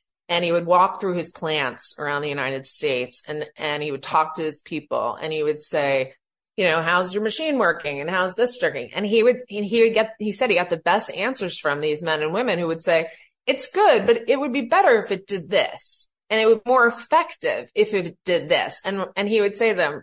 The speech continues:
"Well, how do we do that then?" So I think if we can all sort of approach it that way,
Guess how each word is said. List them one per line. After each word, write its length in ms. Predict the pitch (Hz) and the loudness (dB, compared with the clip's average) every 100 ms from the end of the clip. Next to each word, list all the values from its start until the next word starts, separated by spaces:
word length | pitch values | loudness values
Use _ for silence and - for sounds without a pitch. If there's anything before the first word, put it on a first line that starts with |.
| - | -2
"Well, 160 | 185 | 0
how 220 | 202 226 | 2 4
do 100 | 240 | 4
we 140 | 220 214 | 4 0
do 180 | 190 240 | -4 -2
that 280 | 165 101 - | 0 -2 -8
then?" 320 | - - 175 - _ _ - | -10 -10 -14 -20 _ _ -10
So 200 | - 220 | 0 4
I 160 | 220 | 4
think 400 | 226 247 262 262 - | 2 2 2 0 -6
if 200 | 202 196 - _ | -8 -8 -14 _
we 120 | 208 | -6
can 120 | 208 202 | -2 0
all 440 | 175 226 240 240 | 4 4 4 2
sort 120 | 208 | 0
of 120 | 185 | 2
approach 360 | 165 160 190 170 | 0 0 -6 -6
it 140 | 160 | -6
that 240 | - 107 90 | 0 0 0
way, 460 | 104 92 113 151 | -2 -2 -4 -6